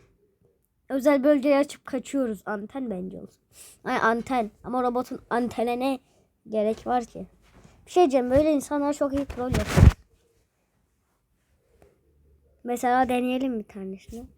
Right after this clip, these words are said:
Çıkar oyundan. Bir şey diyeceğim. Bu nasıl bir <laughs> oyundur ya? Thank you diyor. O zaman hemen orayı karalıyoruz. Hemen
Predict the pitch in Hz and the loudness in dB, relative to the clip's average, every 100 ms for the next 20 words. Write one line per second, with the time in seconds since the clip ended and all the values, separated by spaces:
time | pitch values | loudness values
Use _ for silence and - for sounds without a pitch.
0 | _ _ _ - - 240 214 190 202 220 | _ _ _ -20 -12 -8 -6 -8 -14 -20
1 | _ _ _ _ _ - 262 247 208 214 | _ _ _ _ _ -4 -4 -2 -6 -6
2 | 220 240 277 - 226 220 - - 440 254 | -6 -2 -2 -4 -10 -14 -12 -4 -2 -2
3 | 214 208 196 120 120 - _ _ - - | -6 -12 -14 -16 -16 -20 _ _ -20 -20
4 | _ _ - _ _ _ _ _ _ _ | _ _ -20 _ _ _ _ _ _ _
5 | _ _ _ _ _ _ _ _ _ 427 | _ _ _ _ _ _ _ _ _ -2
6 | 453 494 466 - 370 349 339 320 302 294 | -2 -2 -6 -6 -4 -2 -2 -6 -8 -14
7 | 302 320 - _ _ 247 247 269 294 285 | -12 -14 -20 _ _ -12 -6 -2 -2 -2
8 | 277 262 262 277 - 240 247 247 247 220 | -2 -4 -4 -6 -8 -8 -6 -6 -8 -10
9 | 214 _ - _ _ _ _ _ _ _ | -16 _ -20 _ _ _ _ _ _ _
10 | _ _ _ _ _ _ _ _ _ _ | _ _ _ _ _ _ _ _ _ _
11 | _ - 240 | _ -10 -2